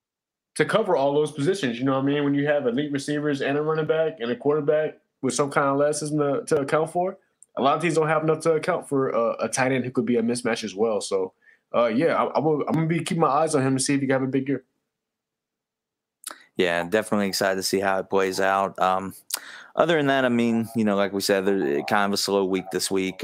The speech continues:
Speaker 2: Um, you know, next week, uh, you know, we're gonna kinda bring, uh, with the S E C coming in, um, you know, definitely gonna be a lot of talk about that and some of those games coming up next week.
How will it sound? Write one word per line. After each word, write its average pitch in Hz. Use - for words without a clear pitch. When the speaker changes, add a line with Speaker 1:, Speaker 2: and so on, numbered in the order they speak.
Speaker 2:
Um, 90
you 92
know, 95
next 143
week, 131
uh, 98
you 104
know, 95
we're 101
gonna 101
kinda 98
bring, 101
uh, 92
with 98
the 92
S 117
E 123
C 120
coming 120
in, 117
um, 92
you 95
know, 92
definitely 110
gonna 101
be 104
a 95
lot 95
of 92
talk 95
about 92
that 95
and 95
some 98
of 95
those 92
games 95
coming 98
up 92
next 95
week. 95